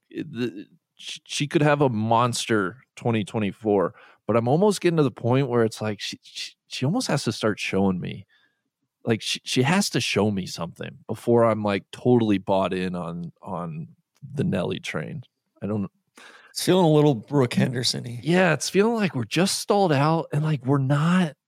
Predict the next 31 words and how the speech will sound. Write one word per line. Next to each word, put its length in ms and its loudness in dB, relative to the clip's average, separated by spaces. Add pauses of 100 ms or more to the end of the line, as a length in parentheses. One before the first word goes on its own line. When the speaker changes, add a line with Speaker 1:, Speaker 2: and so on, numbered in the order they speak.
(120)
Speaker 1:
sh-, 200 -12
like, 140 -4
she's 260 -2
not 260 -2 (400)
that 480 -6 (260)
young 580 2
anymore 520 -4
either, 540 0
you 100 -2
know, 140 4
and 100 0
she's 200 -2
been 220 2
out 160 4
on 140 2
the 100 2
L 100 4
P 180 -2
G 160 2
A 80 2
Tour 340 0
a 80 2
long 540 0
time. 500 -8 (1800)
Like, 120 -10
if 60 0
it's 160 -4
gonna 220 4
happen, 420 2
Speaker 2:
Is 160 2
that 20 -4